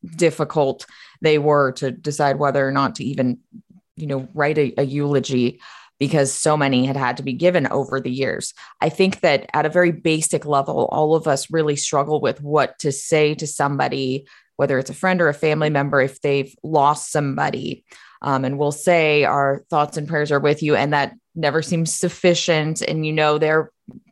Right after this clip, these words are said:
maybe rolling their eyes, but at the same time, it's hard to figure out what exactly to say. So for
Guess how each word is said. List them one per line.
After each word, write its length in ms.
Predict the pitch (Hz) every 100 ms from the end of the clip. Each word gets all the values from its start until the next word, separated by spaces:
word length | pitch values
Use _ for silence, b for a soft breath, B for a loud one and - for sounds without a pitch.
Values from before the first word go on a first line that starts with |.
| -
maybe 380 | 170 170 175 175
rolling 360 | 170 165 165 160
their 160 | 143
eyes, 200 | 147 160
but 120 | 160 151
at 100 | 151
the 60 |
same 280 | 147 156 151
time, 240 | 165 190
it's 100 | 139
hard 240 | 165 165 175
to 80 | 156
figure 320 | 160 156 147
out 260 | 147 135 - _ _ -
what 200 | 170 170
exactly 560 | 165 165 151 - 151
to 160 | 143 139
say. 440 | - 139 165 - -
So 480 | - 156 151 151 B B _ -
for 520 | 185 180 175 170